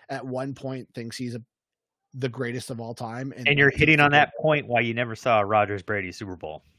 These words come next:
Speaker 2: So, yes,
Speaker 1: Exactly.
Speaker 2: uh,
Speaker 1: Yeah.
Speaker 2: hundred percent
Speaker 1: You know,
Speaker 2: agree.
Speaker 1: be-, because somehow the Packers turned into the Packers for, like, ten seconds, especially against the, the Seattle N F C Championship game, which should have
Speaker 2: Or San
Speaker 1: been
Speaker 2: Fran-, or San Francisco. Like, they,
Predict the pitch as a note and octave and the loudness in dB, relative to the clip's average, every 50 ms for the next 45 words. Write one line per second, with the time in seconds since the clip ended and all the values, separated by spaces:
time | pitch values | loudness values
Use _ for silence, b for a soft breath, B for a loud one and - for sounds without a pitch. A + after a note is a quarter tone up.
0 | _ _ _ _ _ _ _ _ _ - - - D#2 E3 D3+ C3+ D3+ C#3+ B2 A2 | _ _ _ _ _ _ _ _ _ -12 -10 -10 -8 -6 -6 -6 -4 -2 -2 -2
1 | - G#2 F2 F2+ - _ - G#2+ G#2+ G#2 - - - - C3 B2+ D3 C#3+ G#2+ A2+ | -2 -4 -6 -16 -18 _ -6 -4 -4 -4 -4 -6 -6 -4 -2 -2 -2 -2 -2 -2
2 | A2 G2 F#2 E2 - E2+ E3+ F3 E3+ E3+ F3 D#3+ C#3+ - F#3 F#3 F3+ D#3+ D3 C3+ | -4 -4 -6 -6 -6 -4 -4 -4 -4 -2 -2 -2 -2 -2 -2 -2 -2 -2 -2 -4
3 | E3 D#3 D3+ - - D3 - - C#3+ C3+ C3 B2 A#2+ A#2+ C3+ C3 B2 B2 - B2+ | -6 -6 -6 -6 -8 -8 -6 -6 -8 -8 -8 -10 -10 -12 -12 -12 -12 -12 -12 -12
4 | A2+ A2 A2 - - A#2 A2 A2+ B2 C3 _ b b b b b b - E3 D3+ | -12 -12 -12 -12 -14 -14 -14 -14 -16 -18 _ b b b b b b -2 -2 0
5 | C#3+ C#3 - D#3+ C3+ - - C3+ A#2+ A#2+ A#2 A#2 - D3 C#3 - - C3+ A#2 B2+ | 0 -2 -2 -4 -4 -4 -4 -8 -8 -8 -8 -8 -4 -4 -2 -2 -4 -4 -4 -6
6 | B2 B2 A2+ - - C3 A#2+ A2+ A2+ - b b b b b b b - B2 A#2+ | -6 -6 -8 -6 -6 -4 -4 -4 -6 -8 b b b b b b b -6 -4 -4
7 | A2+ A2 A2+ A#2 - - D3 C3+ C3 B2 A#2+ B2 B2 A#2+ A2+ G#2+ G#2 G#2 - _ | -4 -6 -8 -8 -6 -4 -2 -2 -2 -2 -4 -6 -8 -8 -10 -12 -14 -16 -20 _
8 | _ _ _ - C#3+ C3+ C3 B2+ - - - B2 A2 - - B2+ A2+ G#2+ - - | _ _ _ -6 -6 -4 -4 -6 -8 -8 -8 -8 -8 -6 -8 -8 -8 -10 -12 -12
9 | A#2 A#2+ - B2+ A#2 A#2 A2+ A2+ A#2 A2+ - - - F3 E3 D3+ C3 B2+ D#3 D3+ | -12 -12 -12 -14 -12 -12 -12 -12 -12 -12 -10 -6 -2 -2 -2 -2 0 0 0 2
10 | D3 C#3+ C#3+ C3+ B2+ A2+ - _ - - - D3+ C#3+ C3 - - C#3 A2+ G2+ - | 2 2 0 0 -4 -8 -10 _ -10 -6 0 4 4 4 4 4 2 2 0 -2
11 | - - - A#2+ A#2 A#2 - - B2 A#2 A2+ A2+ A2 A2 A2 G#2+ G#2+ A2+ - A#2+ | -6 -6 0 0 0 0 2 2 4 4 6 6 6 4 4 2 0 0 0 0
12 | A2 A2+ A2+ - - C#3 - - - B2 - | 0 0 2 2 4 4 4 2 0 -2 -2